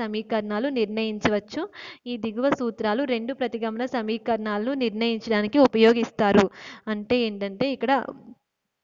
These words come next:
by taking assumed mean shortcut మెథడ్‌లో, so, దీని ద్వారా shortcut method assumed, taking assumed mean తీసుకోవడం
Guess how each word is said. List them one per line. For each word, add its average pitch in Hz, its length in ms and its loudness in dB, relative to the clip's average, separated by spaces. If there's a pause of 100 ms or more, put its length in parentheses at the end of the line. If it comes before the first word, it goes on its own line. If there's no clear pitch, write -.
(300)
by 233 140 4 (120)
taking 214 360 2
assumed 226 440 2
mean 269 200 0
shortcut 233 500 0
మెథడ్‌లో, 214 420 2 (400)
so, 269 80 8 (200)
దీని 247 260 0
ద్వారా 240 200 4 (120)
shortcut 240 520 2
method 233 300 -2
assumed, 226 480 2
taking 240 340 4
assumed 220 480 2
mean 240 240 -2
తీసుకోవడం 220 460 2